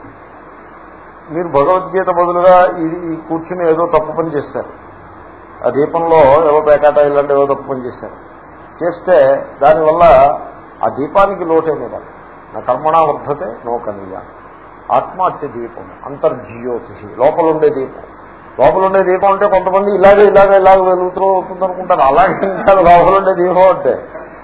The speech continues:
అలా అనుకుని దాన్ని చూసి ప్రయత్నం చేస్తారు. అయ్యయ్యో, అలాగెలాగండి, దాన్ని చూస్తే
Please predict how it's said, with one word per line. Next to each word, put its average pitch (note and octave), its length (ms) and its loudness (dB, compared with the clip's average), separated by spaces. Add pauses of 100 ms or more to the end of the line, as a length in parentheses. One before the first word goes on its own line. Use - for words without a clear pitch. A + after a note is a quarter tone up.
(160)
అలా D3 260 4
అనుకుని F#3 480 4
దాన్ని G3+ 280 6
చూసి G#3+ 380 -4
ప్రయత్నం A3 440 2
చేస్తారు. D3+ 340 -2 (1080)
అయ్యయ్యో, A#2 720 -2
అలాగెలాగండి, D3 840 0
దాన్ని C#3 300 2
చూస్తే E3+ 520 -6